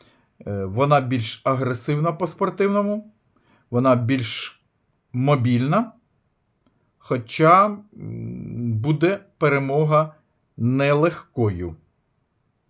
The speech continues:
Анісімова перемога один вісімдесят два. Далі, м,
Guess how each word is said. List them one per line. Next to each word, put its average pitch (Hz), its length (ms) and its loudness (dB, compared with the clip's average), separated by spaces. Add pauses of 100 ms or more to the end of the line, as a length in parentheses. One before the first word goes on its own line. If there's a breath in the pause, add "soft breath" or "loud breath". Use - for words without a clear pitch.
(420)
Анісімова 139 760 2
перемога 135 760 0 (640)
один 135 440 0 (100)
вісімдесят 117 920 -2
два. 98 460 -6 (680 soft breath)
Далі, 120 640 2 (140)
м, 101 560 -4